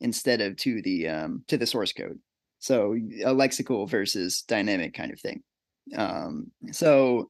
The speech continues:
the direction that I, that I'm trying to head in, at least, is that axes are, you know, purely a compile time concept. These names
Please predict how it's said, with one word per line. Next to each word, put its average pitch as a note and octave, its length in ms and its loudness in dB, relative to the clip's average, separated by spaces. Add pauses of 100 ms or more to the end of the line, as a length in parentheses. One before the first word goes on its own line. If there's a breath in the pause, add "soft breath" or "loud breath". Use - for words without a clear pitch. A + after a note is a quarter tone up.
(160)
the C3 440 4 (160)
direction E3+ 480 6
that C3+ 100 6
I, C3 160 6 (480)
that C#3 100 2
I'm A#2+ 380 2 (220)
trying G#3 380 6
to C3+ 100 0
head A#2+ 180 2
in, A#2 100 0
at G#2+ 120 0
least, G#2 280 0
is A#2 180 -2
that A#2 240 2 (500)
axes D3+ 500 6
are, A#2+ 340 6
you A#2 160 4
know, C3+ 140 6
purely D3+ 420 6
a A#2+ 100 6
compile C#3+ 440 4
time A2+ 240 -2
concept. G#2 420 -4
These B2+ 220 2
names C3+ 560 6